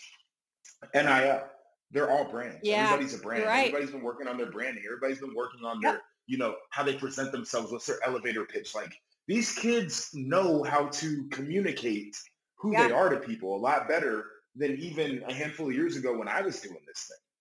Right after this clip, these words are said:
Speaker 1: You know, it's just, it's
Speaker 2: Yeah.
Speaker 1: a different world that they live in right now.
Speaker 2: No, that's a great point. And I think the, I think the N I L d-, definitely plays into that, because most of these guys,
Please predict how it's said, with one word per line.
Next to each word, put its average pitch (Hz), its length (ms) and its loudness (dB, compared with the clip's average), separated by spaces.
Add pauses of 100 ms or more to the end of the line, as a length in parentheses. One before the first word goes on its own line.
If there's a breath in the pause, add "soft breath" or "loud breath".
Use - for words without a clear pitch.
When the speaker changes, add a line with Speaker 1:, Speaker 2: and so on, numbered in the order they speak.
(360)
Speaker 1:
You 123 100 -4
know, 135 140 2
it's 135 320 2
just, 143 220 -2
it's - 20 4
Speaker 2:
Yeah. 294 200 10
Speaker 1:
a - 40 -2
different 143 300 0
world 147 180 4
that 127 120 -2
they 113 120 2
live 156 180 0
in 101 80 -4
right 82 200 -10
now. - 60 -16 (560)
Speaker 2:
No, 269 340 4
that's 285 240 4
a - 60 -4
great 240 480 -4
point. 202 380 -6 (140)
And 214 240 4
I 202 160 2
think 254 280 -4
the, 214 360 0 (160)
I 247 120 2
think 311 200 -2
the 226 160 0
N 226 160 2
I 208 260 2
L 208 500 0
d-, - 300 -10
definitely 196 600 2
plays 190 360 -4
into 185 300 -6
that, 214 260 -2
because 202 320 -4
most 202 320 -6
of 190 60 -14
these 196 260 -8
guys, 180 540 -2